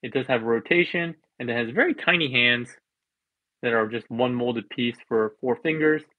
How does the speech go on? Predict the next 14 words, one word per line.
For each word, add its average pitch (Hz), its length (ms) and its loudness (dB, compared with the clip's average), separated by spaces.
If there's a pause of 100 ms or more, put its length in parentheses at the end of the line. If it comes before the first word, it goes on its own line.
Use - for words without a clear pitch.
(120)
no 120 280 2
articulation 113 600 -2
in 101 60 -8
the 98 100 -12
thumb, 147 340 4 (560)
no 131 140 6
tabbing 123 420 2
necessary 117 520 0
for 117 120 -4
the 110 80 -6
gun 120 280 0
because 113 200 -8
they 110 100 0
are 113 140 2